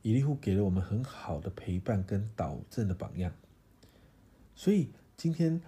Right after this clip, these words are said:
让我们可以一起学习成为好的陪伴者，因为一个好的陪伴者才能够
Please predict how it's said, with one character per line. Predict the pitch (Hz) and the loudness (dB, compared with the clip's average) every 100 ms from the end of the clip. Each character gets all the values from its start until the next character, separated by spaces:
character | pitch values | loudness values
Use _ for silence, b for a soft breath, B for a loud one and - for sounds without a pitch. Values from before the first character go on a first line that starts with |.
| B | B
让 | 151 131 | 0 2
我 | |
们 | 101 104 | 2 2
可 | - | 0
以 | 120 | -2
一 | 120 | -2
起 | 110 90 | -4 -4
学 | - - 95 | -6 -2 0
习 | 110 - 92 | 0 -2 -6
成 | 90 - 92 | -4 -6 -2
为 | 95 101 | -2 -2
好 | - - 82 | -6 -8 -8
的 | - | -8
陪 | - 85 | -6 -4
伴 | 95 92 | -2 -2
者， | 87 - - _ B B B B B B - | -4 -10 -18 _ B B B B B B -4
因 | 123 | 0
为 | 131 | 2
一 | 113 | 0
个 | 110 | 0
好 | 98 - 80 | -2 -4 -4
的 | 87 | -4
陪 | - 90 | -4 -4
伴 | 87 107 90 | -2 -2 -2
者 | - 73 B B B B | -4 -10 B B B B
才 | - - 92 | -12 -4 -2
能 | 101 92 | 0 0
够 | 104 | 0